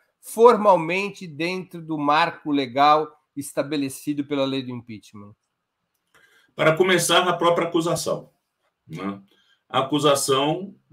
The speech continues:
Speaker 2: que pegou um fato absolutamente banal, né? É, um tipo de prática que existia há mais de dez anos, todos os governos fizeram, que é nada mais do que, na verdade,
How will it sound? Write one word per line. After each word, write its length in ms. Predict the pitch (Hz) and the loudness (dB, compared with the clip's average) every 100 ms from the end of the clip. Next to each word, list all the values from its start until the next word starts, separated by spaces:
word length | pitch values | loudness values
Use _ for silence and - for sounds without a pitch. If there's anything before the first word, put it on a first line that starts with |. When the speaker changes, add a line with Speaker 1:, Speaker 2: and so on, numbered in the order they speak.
| 123 | -20
Speaker 2:
que 560 | - 139 123 110 104 104 | -6 0 0 2 -2 0
pegou 240 | 123 113 107 | 0 2 -2
um 80 | 98 | -4
fato 640 | 107 95 87 - 92 - | -2 -2 -2 -6 -10 -4
absolutamente 640 | - - 123 123 107 101 107 | -4 -2 -4 -4 -6 -8 -4
banal, 560 | 131 123 113 - - _ _ _ _ _ | -2 0 0 -2 -10 _ _ _ _ _
né? 360 | - 92 117 123 _ _ _ _ _ _ _ | -14 -8 -8 -10 _ _ _ _ _ _ _
É, 400 | 95 104 104 104 101 113 | -4 2 4 4 0 -2
um 160 | 113 | -6
tipo 420 | - 147 147 127 117 | -6 -2 -2 -2 -6
de 120 | 107 | -8
prática 800 | - 123 113 - 98 - 90 87 | -4 0 0 0 -12 -12 -12 -10
que 140 | 120 | -6
existia 960 | 110 107 - - - 104 98 87 76 - _ _ | -6 -4 -8 -8 -8 -6 -4 -6 -6 -12 _ _
há 120 | 107 | 0
mais 260 | 113 135 120 | 2 2 0
de 80 | 110 | -4
dez 340 | 107 101 92 | -2 -2 -2
anos, 400 | 110 110 117 - | -2 -2 -6 -4
todos 300 | - 156 151 | 2 4 2
os 100 | 110 | -6
governos 560 | 107 95 98 95 92 - | -6 -2 -2 -4 -8 -12
fizeram, 540 | 98 85 85 92 104 | -8 -6 -6 -8 -10
que 180 | - 98 | -8 -8
é 80 | 85 | -8
nada 280 | 95 90 | -10 -10
mais 260 | 82 87 78 | -8 -8 -10
do 100 | 82 | -14
que, 140 | - | -14
na 100 | - | -12
verdade, 400 | - - 76 156 | -8 -8 -8 -10